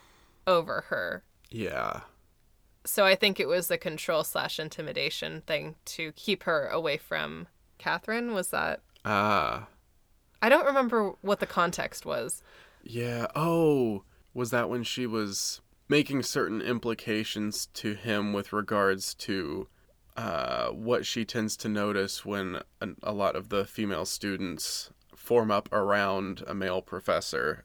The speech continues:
Speaker 2: and
Speaker 1: Mm-hmm.
Speaker 2: what some of her, she kind of had some, made some implications as to what her assumptions are when things like that happen.
Speaker 1: Mm-hmm.
Speaker 2: There's a good chance her assumptions were correct.
Speaker 1: Mm-hmm.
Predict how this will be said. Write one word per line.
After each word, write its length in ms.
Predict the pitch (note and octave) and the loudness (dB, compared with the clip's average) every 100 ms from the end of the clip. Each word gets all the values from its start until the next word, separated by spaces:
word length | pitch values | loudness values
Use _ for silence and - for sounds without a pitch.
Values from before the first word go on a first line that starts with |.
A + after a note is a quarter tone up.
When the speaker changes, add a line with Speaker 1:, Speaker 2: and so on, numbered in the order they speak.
| - | -6
Speaker 2:
and 360 | - C2+ E2 | -6 -4 -8
Speaker 1:
Mm-hmm. 960 | D#2+ E2+ _ _ _ _ _ _ _ - | -8 -12 _ _ _ _ _ _ _ -6
Speaker 2:
what 200 | G#2+ - | -4 -2
some 160 | - G#2 | -4 -4
of 120 | G2 | -2
her, 280 | - F2+ - | 0 -2 -2
she 220 | - A2+ | -2 -2
kind 220 | - A#2+ | 2 2
of 140 | G#2 G#2+ | 2 2
had 200 | A#2 A2 | 0 0
some, 300 | G#2+ G2+ - - _ - - | -2 -4 -6 -20 _ -20 -10
made 200 | - D3+ D3 | 2 4 4
some 120 | C#3 | 0
implications 880 | C3 A2+ - A2 G#2 - F#2+ F#2 - | -2 -6 -4 -2 -2 -4 -4 -4 -2
as 280 | F#2+ F#2+ - | -2 -2 -4
to 180 | G2 | -4
what 220 | G2 F#2 - | -4 -4 -4
her 360 | G2+ F#2 F2+ - - | -2 0 0 -4 -8
assumptions 800 | G#2+ G2+ G2 - D2+ E2 E2 - - | -2 -2 -2 -6 -8 -6 -6 -6 0
are 300 | F#2 F#2 F2+ | 2 2 -2
when 220 | - G2 | -4 -6
things 260 | - D#2+ | -8 -4
like 160 | - - | -4 -4
that 180 | - - | -6 -6
happen. 460 | G2+ E2+ - - - | -6 -6 -6 -8 -6
Speaker 1:
Mm-hmm. 340 | G3 F3+ D#3+ D#3+ _ - _ | -8 -8 -12 -14 _ -20 _
Speaker 2:
There's 180 | D3+ A2+ | -4 -4
a 20 | |
good 240 | F#2+ A2+ G2 | -4 -4 -2
chance 320 | - G2+ F#2 | -2 -2 0
her 100 | - | -2
assumptions 560 | E2+ - F#2+ - D#2+ - | -2 -2 -4 -6 -8 -8
were 120 | E2 | -10
correct. 640 | E2 - - - - - - | -10 -6 -2 -2 -6 -8 -8
Speaker 1:
Mm-hmm. 440 | G#3+ F#3+ E3 E3 | -6 0 0 0